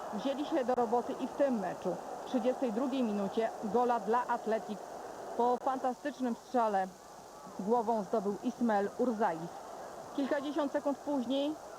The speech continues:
znowu rzut rożny dla gospodarzy, znowu dośrodkowanie Jesse. Tym razem Urzaiz przymierzył w lewy róg bramki do Blasa. Od zero trzy zrobiło się dwa trzy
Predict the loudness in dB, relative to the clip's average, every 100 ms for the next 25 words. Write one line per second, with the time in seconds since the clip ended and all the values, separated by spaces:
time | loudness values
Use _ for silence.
0 | -6 0 4 4 4 0 2 0 2 2
1 | 2 2 0 2 4 4 2 0 0 2
2 | 2 0 -4 2 2 4 2 0 2 0
3 | 2 2 4 4 2 2 2 2 2 2
4 | 2 2 2 2 2 2 2 0 2 2
5 | 2 2 0 -2 -4 -2 -2 -2 -2 0
6 | 2 4 4 2 2 0 -4 -14 -14 -14
7 | -10 -2 -2 4 4 4 2 0 2 2
8 | 0 -2 -4 -2 2 2 2 -2 -4 -2
9 | -2 -8 -12 -2 2 4 2 0 -4 -14
10 | -12 -14 -12 -14 -14 -14 -14 -16 -16 -12
11 | 2 2 2 2 2 4 2 0 -2 0
12 | 0 2 0 0 0 2 0 0 0 0
13 | -2 -8 -8 -6 0 2 2 -4 0 0